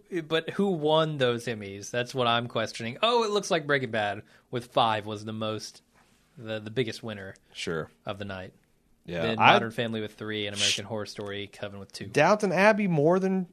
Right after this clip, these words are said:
Speaker 2: Game of Thrones. Interesting.
Speaker 1: Yeah, that's weird. Maybe 'cause they're
Speaker 2: And
Speaker 1: I
Speaker 2: Mad
Speaker 1: don't
Speaker 2: Men
Speaker 1: know.
Speaker 2: only
Speaker 1: I don't
Speaker 2: and
Speaker 1: know.
Speaker 2: Mad Men only got three.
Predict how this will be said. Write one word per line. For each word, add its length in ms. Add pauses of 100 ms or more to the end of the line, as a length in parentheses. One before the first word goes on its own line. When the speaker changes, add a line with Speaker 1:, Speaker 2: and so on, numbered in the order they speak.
(120)
Speaker 2:
Game 260
of 60
Thrones. 840
Interesting. 680 (800)
Speaker 1:
Yeah, 260
that's 200
weird. 340 (920)
Maybe 240
'cause 200
they're 440 (1500)
Speaker 2:
And 180
Speaker 1:
I 20
Speaker 2:
Mad 240
Speaker 1:
don't 80
Speaker 2:
Men 100
Speaker 1:
know. 100
Speaker 2:
only 140
Speaker 1:
I 40
don't 100
Speaker 2:
and 140
Speaker 1:
know. 40
Speaker 2:
Mad 260
Men 140
only 160
got 300
three. 600